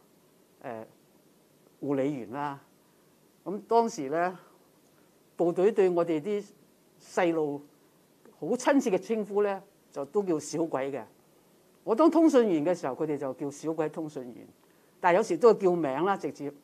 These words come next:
嚇。噉如果喺傷兵醫院呢，佢哋又叫我小鬼護理員。咁即係可以做好細小嘅護理工作咯。啊，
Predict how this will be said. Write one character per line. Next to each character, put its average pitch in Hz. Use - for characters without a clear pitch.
嚇。 117
噉 285
如 226
果 285
喺 262
傷 302
兵 330
醫 294
院 220
呢， 240
佢 214
哋 180
又 156
叫 156
我 156
小 156
鬼 170
護 131
理 120
員。 110
咁 269
即 349
係 208
可 269
以 330
做 185
好 -
細 196
小 180
嘅 190
護 139
理 147
工 185
作 147
咯。 151
啊， 131